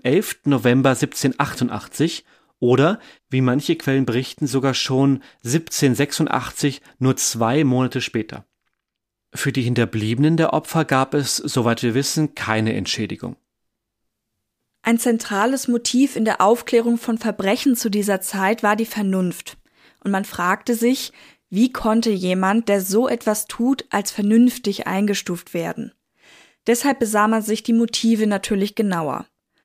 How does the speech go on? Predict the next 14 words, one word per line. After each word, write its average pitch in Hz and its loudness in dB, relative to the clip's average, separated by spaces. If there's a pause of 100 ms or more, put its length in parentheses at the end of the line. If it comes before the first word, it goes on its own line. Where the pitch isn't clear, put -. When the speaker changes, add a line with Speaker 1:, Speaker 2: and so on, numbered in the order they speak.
(200)
Speaker 2:
Auffällig 233 4
ist, 240 0
dass 220 -2
das 214 0
Spielen 262 4
und 220 0
Trinken 233 4
vor 226 2
den 240 4
Taten 214 0
immer 247 4
eine 208 2
Rolle 185 2
spielte. - -6